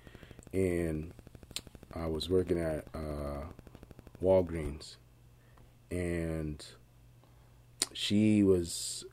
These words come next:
coming from Chicago, and she, the reason she was coming from Chicago because she was, like, a bad apple or whatever, and her dad wanted to send her to her unc-, to her br-, to his brother's 'cause he was a pastor to try to straighten her out, which is a horrible idea.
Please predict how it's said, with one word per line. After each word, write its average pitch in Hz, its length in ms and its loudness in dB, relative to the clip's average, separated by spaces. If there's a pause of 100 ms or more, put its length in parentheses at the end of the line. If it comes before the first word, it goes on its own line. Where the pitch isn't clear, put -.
coming 92 320 0
from 82 180 -6
Chicago, 78 800 0 (1120)
and 80 500 -6
she, - 140 -6
the 85 120 -4
reason 95 240 4
she 90 100 -2
was 87 80 -4
coming 90 180 -4
from 85 140 -6
Chicago 82 400 -4
because 76 720 -2 (420)
she - 140 -8
was, 76 140 -10
like, 78 140 -4
a 78 40 -6
bad 76 280 -2
apple 76 300 -2
or 76 80 -2
whatever, 76 540 -4
and 71 180 -8
her 69 100 -8
dad 78 420 -2
wanted 76 260 -6
to 69 80 -6
send 76 220 -6
her 71 80 -6
to - 160 -6
her 71 300 -4
unc-, 85 320 -6
to - 140 -6
her 71 100 -8
br-, 69 140 -6 (100)
to - 100 -6
his 76 160 -4
brother's 82 500 2 (300)
'cause 82 120 -4
he 92 60 -2
was 80 120 -2
a 76 40 -4
pastor 85 540 0
to 76 100 -6
try 78 200 0
to 80 60 0
straighten 76 320 0
her 76 120 -4
out, 76 200 -8 (380)
which - 160 -8
is 76 240 -8
a 73 60 -4
horrible 76 380 -2
idea. 69 420 -2